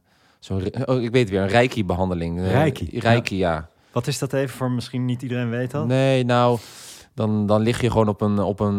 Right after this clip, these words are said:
Speaker 1: massagetafel en, eh, eh, de reiki probeert jouw chakra's te, te, weer te openen. En kan lang niet, in het verhaal kan het lang niet allemaal. Het zou mooi zijn als je in een leven,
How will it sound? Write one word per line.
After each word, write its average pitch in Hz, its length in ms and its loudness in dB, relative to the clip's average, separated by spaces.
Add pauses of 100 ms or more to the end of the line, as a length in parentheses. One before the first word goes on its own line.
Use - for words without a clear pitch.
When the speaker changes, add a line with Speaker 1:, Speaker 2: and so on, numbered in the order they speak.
(100)
Speaker 1:
massagetafel 101 1160 0
en, 92 320 -4
eh, 90 200 -4
eh, 87 60 -6 (1400)
de 90 100 -4
reiki 95 480 -2
probeert 90 480 -4
jouw 90 200 -2
chakra's 92 800 -4
te, 87 460 -6 (320)
te, - 140 -10 (140)
weer 98 180 -2
te - 180 -12
openen. 107 600 0 (600)
En 92 380 -12 (480)
kan 101 360 -2
lang 107 240 0
niet, 101 160 -2
in - 160 -6
het 101 120 -4
verhaal 104 300 4
kan 107 160 0
het 101 140 0
lang 113 200 4
niet 107 160 -2
allemaal. 110 600 2
Het - 120 -8
zou 104 140 0
mooi 107 200 4
zijn 101 160 0
als 98 140 -2
je 104 60 -4
in 101 100 0
een 101 120 0
leven, 98 540 -2